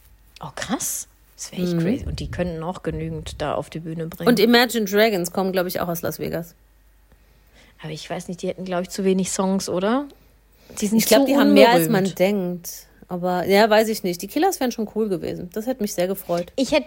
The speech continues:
Speaker 1: Bock wieder auf so eine, also, The Killers würde ich da noch nicht mal reinziehen. Ich hätte Bock auf so eine Alt-Rock-Band. Es müssen jetzt nicht die Stones sein,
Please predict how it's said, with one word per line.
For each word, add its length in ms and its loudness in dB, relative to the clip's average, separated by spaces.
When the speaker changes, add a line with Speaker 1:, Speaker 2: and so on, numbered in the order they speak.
Speaker 1:
Bock 240 2
wieder 260 4
auf 100 0
so 140 -8
eine, 380 -4
also, 240 -10
The 80 -6
Killers 340 0
würde 120 -4
ich 60 -6
da 120 0
noch 100 0
nicht 140 0
mal 140 -2
reinziehen. 400 -2
Ich 120 -8
hätte 160 2
Bock 240 0
auf 120 -2
so 100 -4
eine 240 -2
Alt-Rock-Band. 1200 -4
Es 100 -20
müssen 220 0
jetzt 180 -2
nicht 160 -2
die 60 -6
Stones 440 -2
sein, 280 0